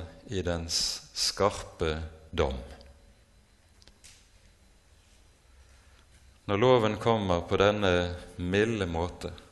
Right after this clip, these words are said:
så er det nettopp med det for øye å vekke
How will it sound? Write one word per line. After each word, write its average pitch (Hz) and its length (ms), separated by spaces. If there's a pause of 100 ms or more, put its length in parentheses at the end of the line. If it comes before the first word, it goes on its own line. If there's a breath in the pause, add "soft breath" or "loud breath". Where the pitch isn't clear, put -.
(480)
så 107 160
er 104 80
det 107 80
nettopp 101 580 (220)
med 92 100
det 98 180 (840 loud breath)
for 90 260
øye 90 380 (840)
å 90 160
vekke 90 460